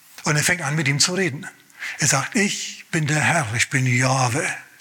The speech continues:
der Gott deines Vaters Abraham und Isaak. Und dir will ich dieses Land geben, auf dem du jetzt liegst.“ Offensichtlich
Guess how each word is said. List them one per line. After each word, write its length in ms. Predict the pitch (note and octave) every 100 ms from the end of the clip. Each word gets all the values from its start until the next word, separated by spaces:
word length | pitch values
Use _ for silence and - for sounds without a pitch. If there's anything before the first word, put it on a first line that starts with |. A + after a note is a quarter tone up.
| - - - - - - -
der 80 |
Gott 240 | B2 E3+ -
deines 280 | D3 C3+ -
Vaters 720 | D#3+ E3 D#3+ D#3 C#3+ - - -
Abraham 680 | D#3 D#3+ D#3+ D3+ E3+ F3 D#3+ - - - -
und 260 | B2+ D3
Isaak. 500 | D#3 D#3 F#3+ D#3 D#3 - - - - _ - _ _ _ - - -
Und 280 | D3+ B2+ F#3+
dir 300 | G#3+ A3+ F3+
will 120 | E3
ich 80 | D3
dieses 380 | D#3+ C#3+ B2+
Land 260 | C#3+ E3 E3
geben, 240 | D#3+ D3
auf 120 | D3+ -
dem 160 | D#3
du 60 | D3+
jetzt 240 | D#3 -
liegst.“ 440 | G#3 D3+ - - - - _ _ -
Offensichtlich 800 | C3+ C3 D3 B2 C#3+ - -